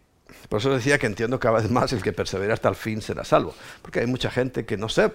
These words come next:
si aguanta, no sé si va a llegar al final, no sé si va a tener paciencia suficiente, no sé si <clears throat> su fe se debilitará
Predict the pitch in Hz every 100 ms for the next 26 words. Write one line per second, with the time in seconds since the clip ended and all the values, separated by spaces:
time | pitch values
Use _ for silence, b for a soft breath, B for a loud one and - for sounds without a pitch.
0 | - - 76 67 - - - - B B
1 | B 113 123 160 - 107 110 110 107 113
2 | 92 - - - - 127 - 151 135 120
3 | 123 117 123 - 110 160 165 - 117 110
4 | 92 - 139 131 123 107 - B B B
5 | 127 123 131 123 117 - 143 101 110 139
6 | 143 127 104 101 95 90 101 135 160 -